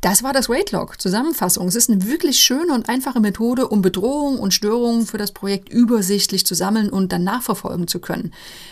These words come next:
Das Weight Log an sich, das löst natürlich keine Probleme, aber es gibt dir eben eine einfache Möglichkeit, diese Sachen zu sammeln und im Projektverlauf regelmäßig zu prüfen und nachzuverfolgen.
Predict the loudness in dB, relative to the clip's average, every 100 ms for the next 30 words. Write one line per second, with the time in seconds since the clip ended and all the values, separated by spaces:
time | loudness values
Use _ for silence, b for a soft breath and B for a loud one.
0 | B 0 2 2 0 -2 0 2 0 0
1 | 0 2 2 2 4 4 2 -4 -4 -4
2 | -2 0 0 0 0 -2 -2 0 2 0
3 | 0 -2 -4 -2 0 0 -2 -4 -2 -2
4 | 0 -2 -2 -4 -4 -4 -6 -8 -8 -4
5 | 0 2 4 4 2 B B -2 2 2
6 | 2 0 0 0 2 2 2 2 4 4
7 | 4 -2 -2 0 2 0 0 -2 -2 -4
8 | -4 -6 -8 -6 -6 -6 -10